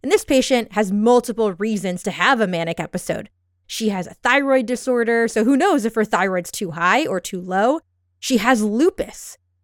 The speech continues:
and she has possible medication changes recently, which high on that list here is steroids. That to me is the gorilla in the room, right?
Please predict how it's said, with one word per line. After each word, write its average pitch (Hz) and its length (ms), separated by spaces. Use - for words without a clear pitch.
and 254 160
she 302 80
has 294 160
possible 294 680
medication 240 720
changes 196 480
recently, 180 560
which - 440
high 247 300
on 262 280
that 254 240
list 262 340
here 226 180
is 214 280
steroids. 202 1000
That 294 280
to 294 100
me 302 160
is 240 140
the 254 80
gorilla 247 420
in 226 120
the 226 100
room, 226 320
right? 240 280